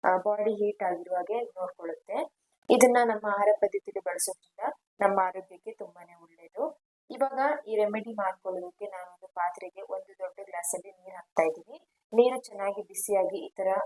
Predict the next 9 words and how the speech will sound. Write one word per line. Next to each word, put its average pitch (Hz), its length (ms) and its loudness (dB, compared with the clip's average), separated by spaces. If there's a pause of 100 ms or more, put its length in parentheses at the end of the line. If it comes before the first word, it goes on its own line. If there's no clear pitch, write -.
(120)
ಕುದಿಯೋದಕ್ಕೆ 208 520 -4
ಸ್ಟಾರ್ಟ್ 175 360 -4
ಆದ್ಮೇಲೆ 180 760 -8
ನಾವು 202 200 8
ಕಟ್ 202 240 0
ಮಾಡಿ 233 220 0
ಇಟ್ಕೊಂಡಿರುವಂತ 175 580 -6 (120)
ಶುಂಠಿನ 185 360 -10
ಸೇರಿಸ್ಬೇಕಾಗತ್ತೆ. 175 1300 -4